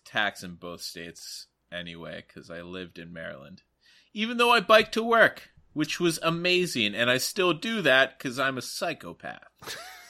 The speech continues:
Speaker 2: Yeah. The, the ride to work from, you know, through the woods in Maryland to the woods in Delaware versus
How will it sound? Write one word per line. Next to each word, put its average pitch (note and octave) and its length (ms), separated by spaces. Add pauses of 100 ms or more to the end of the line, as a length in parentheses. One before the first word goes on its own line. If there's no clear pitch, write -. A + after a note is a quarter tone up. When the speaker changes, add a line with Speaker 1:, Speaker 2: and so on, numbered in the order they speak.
(480)
Speaker 2:
Yeah. G#2+ 200 (880)
The, D#3+ 180 (420)
the D#3+ 140
ride D#3+ 360
to E3 100
work C#3+ 280
from, A#2+ 320 (300)
you A3 160
know, B2 280 (280)
through D#3+ 240
the C#3 140
woods B2+ 420
in B2+ 160
Maryland A#2+ 540
to B2 100
the G#2+ 100
woods G#2 460
in G#2 160
Delaware G2+ 540
versus G#2+ 580